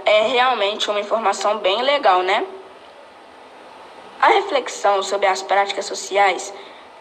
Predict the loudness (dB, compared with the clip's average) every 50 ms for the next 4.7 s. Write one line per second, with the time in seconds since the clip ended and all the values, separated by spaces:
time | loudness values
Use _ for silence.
0 | -12 -4 0 0 0 2 0 -2 0 2 2 2 2 0 -2 -2 -2 -2 -4 -2
1 | 0 0 2 0 0 0 2 2 2 2 0 -2 -6 -4 -4 -4 -4 -4 -4 -6
2 | -4 -2 2 2 2 0 0 -2 -2 0 0 -2 -4 -6 -12 -14 -16 -18 -20 -20
3 | -20 -20 -20 -20 -20 -20 -20 -20 -14 -4 -2 -2 -2 0 0 0 0 2 0 -2
4 | -2 -4 -6 -8 -8 -6 -6 -4 -4 -4 -6 -6 -8